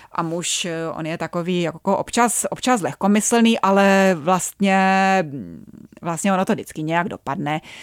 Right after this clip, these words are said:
Takže jsme měli náhradní duši, tu jsme tam nasadili, no, no a jeli jsme, jeli jsme dál. No a potom vlastně druhý den, eh, druhý den jsme potkali, eh, tam jednoho cyklistu z Indie, který nám věnoval,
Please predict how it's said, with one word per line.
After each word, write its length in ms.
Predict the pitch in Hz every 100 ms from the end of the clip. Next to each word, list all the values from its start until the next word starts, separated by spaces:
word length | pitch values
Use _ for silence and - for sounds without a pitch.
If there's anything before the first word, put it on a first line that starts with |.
| - -
Takže 240 | 170 185
jsme 200 | 190 185
měli 280 | 180 185 190
náhradní 460 | 180 160 185 180 135
duši, 300 | 160 - 220
tu 100 | 185
jsme 160 | 180
tam 140 | - 156
nasadili, 600 | 165 208 185 190 185 180
no, 140 | 127
no 140 | 170 160
a 100 | 156
jeli 200 | 156 160
jsme, 280 | 156 147 - _ _ _ _ 226
jeli 160 | 202
jsme 220 | 170 180 156
dál. 440 | 131 131 139 175 - _
No 220 | - 165 -
a 100 | -
potom 500 | 170 170 180 180 175
vlastně 480 | 170 180 151 190 180
druhý 320 | 170 180 180
den, 400 | 170 170 170 170
eh, 600 | 175 170 170 165 165 165 160
druhý 220 | 165 165
den 120 | 160
jsme 160 | - -
potkali, 480 | 156 - 165 165 -
eh, 160 | - - - -
tam 180 | - 151
jednoho 260 | 147 156 165
cyklistu 460 | 143 139 156 -
z 80 | 165
Indie, 360 | 147 151 151 151
který 240 | 151 147
nám 160 | 147 147
věnoval, 560 | 139 143 143 139 135